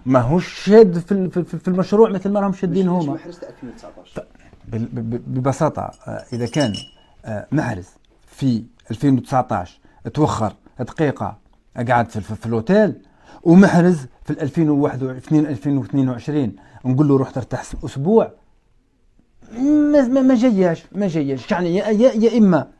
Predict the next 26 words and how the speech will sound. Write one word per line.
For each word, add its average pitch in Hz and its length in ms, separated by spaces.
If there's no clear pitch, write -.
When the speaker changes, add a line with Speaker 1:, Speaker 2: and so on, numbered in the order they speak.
Speaker 1:
أن 156 200
ال-، 107 120
ال-، 123 300
ال-، 117 440
ال-، 110 840
الانفلونس 185 580
دو 143 200
جروب 160 340
وال-، 139 460
زادت 127 640
بعد 127 240
ما 135 60
التت-، - 260
بعد 135 160
التتويج 135 480
بكأس 117 340
أمم 123 240
أفريقيا، 123 480
وجمال 139 480
لم 160 300
يعد 143 340
بت-، 120 420
بذلك 143 600
الانضباط 139 640
وبتلك 127 760
ال-، 131 140